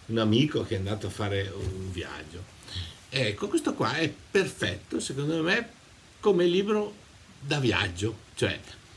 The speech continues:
se avete da, da fare un viaggio in treno di,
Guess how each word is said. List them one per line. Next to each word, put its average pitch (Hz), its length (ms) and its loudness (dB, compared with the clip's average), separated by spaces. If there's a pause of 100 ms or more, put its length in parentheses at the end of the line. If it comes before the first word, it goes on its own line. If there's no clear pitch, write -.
(540)
se - 100 -6
avete 107 560 0
da, 101 280 -6
da 98 120 -6
fare 131 320 2
un 98 120 2
viaggio 113 420 2
in 98 160 2
treno 107 540 2 (120)
di, 90 420 -2